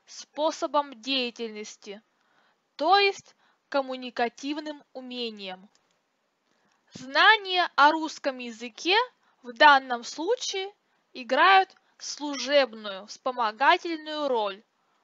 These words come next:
а в некоторых методических концепциях,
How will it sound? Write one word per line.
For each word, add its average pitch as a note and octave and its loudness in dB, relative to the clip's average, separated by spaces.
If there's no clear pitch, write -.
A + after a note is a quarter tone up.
а A3+ -4
в A3 -12
некоторых F4+ -2
методических D4 -6
концепциях, C#4 -6